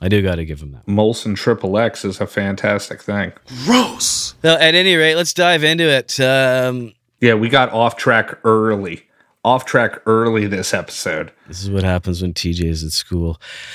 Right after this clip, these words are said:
Speaker 1: So we can find us on Discord for more entertaining conversations like these with us and a couple of thousand other people talking hockey, fantasy hockey, and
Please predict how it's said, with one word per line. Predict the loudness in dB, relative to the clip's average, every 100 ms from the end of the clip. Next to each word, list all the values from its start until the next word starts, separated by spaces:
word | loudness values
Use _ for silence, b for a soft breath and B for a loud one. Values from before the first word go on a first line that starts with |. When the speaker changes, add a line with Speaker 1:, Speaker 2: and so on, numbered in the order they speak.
| B B -2
Speaker 1:
So | 2 4 4 2 2 2
we | 2
can | 0
find | -2 0 2
us | 2
on | 0
Discord | 0 0 0 0 0 2 2 2 0 -2
for | 0 0
more | 2 2 2 0
entertaining | -2 -2 -4 0 0 2 2 0 -2
conversations | -2 0 0 -2 0 0 0 -2 -2 0
like | 0 2
these | 2 2 2 -2 -8 B B B B 0
with | 2 2 -2 0
us | 0 0 -2
and | -4 -4
a |
couple | -2 -4 -2
of | -2
thousand | 0 0 -2 -2
other | -2 -2
people | -4 -4 -4 -4 -4 -8
talking | -6 -6 -4
hockey, | -2 -2 -2 -4 -6 -6
fantasy | -6 -6 -4 -6 -6
hockey, | -4 -6 -6 -8 -8
and | -10